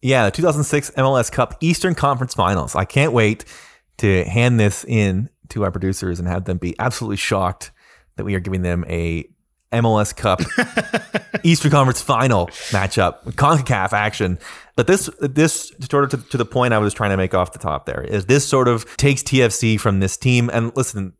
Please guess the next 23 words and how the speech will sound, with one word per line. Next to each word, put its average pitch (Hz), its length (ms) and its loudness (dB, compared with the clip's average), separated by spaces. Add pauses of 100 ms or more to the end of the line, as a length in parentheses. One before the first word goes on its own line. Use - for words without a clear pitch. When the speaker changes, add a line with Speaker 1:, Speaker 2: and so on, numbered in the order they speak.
Speaker 1:
we're, 127 320 -4
we're 127 80 0
gonna 120 160 0
get 104 100 2
into 98 80 0
the 90 120 0
whole, 92 120 -2
our 98 160 2
whole 98 140 -2
history 95 200 -4
with 85 120 -4
this - 160 -12
team, 226 180 -4
but 127 140 -2
this 104 140 -2
team 120 260 2
that, 104 280 0
um, 92 440 -2 (220)
I - 40 -10
mean, 117 120 4
they 104 80 4
choked 117 360 0
le-, 110 280 0